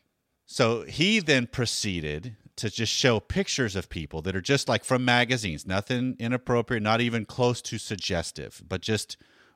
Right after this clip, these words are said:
good headshots of people. And he was like, "Okay, so this person, are they confident? Are they not?" You know, and just started asking a bunch of, "Do you think they like sex? What kind, what do you think is their favorite kind of sex?" You know, just,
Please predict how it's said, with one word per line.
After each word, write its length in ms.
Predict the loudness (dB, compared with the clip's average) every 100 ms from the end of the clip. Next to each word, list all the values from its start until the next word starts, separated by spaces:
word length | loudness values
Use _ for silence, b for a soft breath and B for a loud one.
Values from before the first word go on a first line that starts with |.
| _
good 340 | 0 2 2 -2 _ _ -8
headshots 800 | 0 0 2 0 0 -2 -12 -8
of 180 | -8 -8
people. 540 | -8 -8 -6 -6 -8 b b b b b b b
And 160 | -2 0
he 60 |
was 100 | 0
like, 180 | 0 0
"Okay, 340 | -2 -2 -4 -2
so 380 | 2 2 2 -2
this 260 | 2 2 2
person, 560 | 2 2 2 -6 -12 -18 _ _ b b b b b b _
are 80 | 0
they 120 | 0
confident? 540 | 6 6 6 2 0 -4 B B B B 0
Are 120 | 2
they 120 | 4
not?" 240 | 4 2 6
You 60 |
know, 120 | 6 6
and 60 |
just 120 | 4 6
started 260 | 6 6
asking 320 | 4 4 2
a 60 | 0
bunch 260 | 0 -2 -4
of, 120 | -8
"Do 80 | -4
you 60 |
think 180 | -4 -2
they 80 | 0
like 260 | 2 2
sex? 380 | 2 2 2 0
What 100 | -4
kind, 160 | -4 0
what 120 | 2
do 40 |
you 60 | 2
think 160 | -2 -2
is 80 | -2
their 140 | -4
favorite 480 | 0 0 0 -2 -8
kind 200 | -8 -8
of 80 | -10
sex?" 300 | -10 -6 0
You 80 |
know, 120 | 2 4
just, 240 | 0